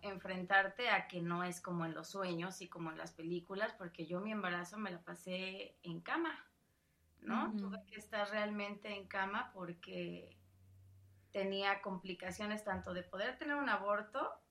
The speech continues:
Speaker 1: y aparte tenía complicaciones yo de salud, o sea, tenía complicaciones con el
Speaker 2: Ujú.
Speaker 1: corazón, etcétera, etcétera. Entonces, desde ahí fue el primer golpe, se podría
Speaker 2: Ya
Speaker 1: decir,
Speaker 2: sé.
Speaker 1: ¿no? En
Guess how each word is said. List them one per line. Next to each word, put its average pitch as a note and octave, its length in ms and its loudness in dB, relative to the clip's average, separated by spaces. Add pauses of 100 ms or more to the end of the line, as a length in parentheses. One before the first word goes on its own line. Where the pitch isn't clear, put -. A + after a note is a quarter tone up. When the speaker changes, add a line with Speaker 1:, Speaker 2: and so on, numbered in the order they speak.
Speaker 1:
y G3+ 100 -2
aparte G#3 340 0
tenía G3+ 260 -2
complicaciones G3+ 720 -4
yo G#3+ 260 -2
de G#3 100 -6
salud, F#3 340 -6
o F#3+ 80 -8
sea, F3+ 200 -6
tenía F#3 200 -6
complicaciones F#3+ 640 -8
con G#3 160 0
el - 100 0
Speaker 2:
Ujú. G3+ 40 -4
Speaker 1:
corazón, G3+ 720 -2 (560)
etcétera, E3+ 520 -2
etcétera. A3+ 720 2
Entonces, F3 920 -6 (680)
desde G3 300 2
ahí C4 280 6 (300)
fue G3+ 140 8
el G#3 100 6
primer G#3 340 6
golpe, F#3+ 440 8
se F3+ 120 -2
podría F3+ 340 0
Speaker 2:
Ya A#3+ 40 6
Speaker 1:
decir, - 400 2
Speaker 2:
sé. B3+ 40 0
Speaker 1:
¿no? B3+ 240 6 (140)
En F3+ 140 -2